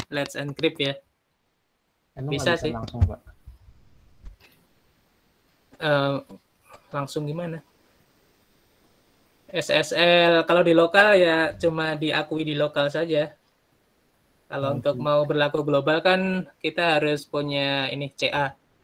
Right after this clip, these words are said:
Speaker 2: Hmm.
Speaker 1: C A tuh apa ya? Pokoknya yang pusatnya lah. Biasanya yang gratisan pakai Let's Encrypt.
Speaker 2: Oh, soalnya ini domainnya S satu gitu ya, Pak?
Speaker 1: Eh, nggak masalah,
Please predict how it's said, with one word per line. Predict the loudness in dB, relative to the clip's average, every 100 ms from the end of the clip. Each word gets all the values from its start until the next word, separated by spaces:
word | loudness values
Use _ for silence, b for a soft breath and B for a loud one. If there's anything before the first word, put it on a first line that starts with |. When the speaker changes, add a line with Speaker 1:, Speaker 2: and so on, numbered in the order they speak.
| _ _ _ _ _ _ _
Speaker 2:
Hmm. | -6 -4 -6
Speaker 1:
C | -8 -6
A | -4 -6
tuh | -6
apa | -8 -8 -12
ya? | -12 -16 _ _ _ _ _ _ _ _ _ _ _
Pokoknya | -8 -4 0
yang | 0 0 -4 -6 -8 -6
pusatnya | -4 0 0 0 -2
lah. | -6 _ _ -20 _ -20 -20 -20 _
Biasanya | -6 -2 0 0
yang |
gratisan | 0 0 0 -2 -2
pakai | -2 -2 -2
Let's | -2 -4
Encrypt. | -8 -6 -10 -12 _ _ _ _ _ _ _ _ _ _ -2
Speaker 2:
Oh, | -2
soalnya | 0 0 0 0
ini | 0
domainnya | 2 2 0 -2 -2
S | -4
satu | -6 -6 -6
gitu | -4 -2
ya, | -4 -6
Pak? | -14 -14 _ _ _ _ _ _ _ _ _ _ _ _ _ -6
Speaker 1:
Eh, | -4 -2 -4 -4 -8 -6
nggak | -4 -4
masalah, | 0 0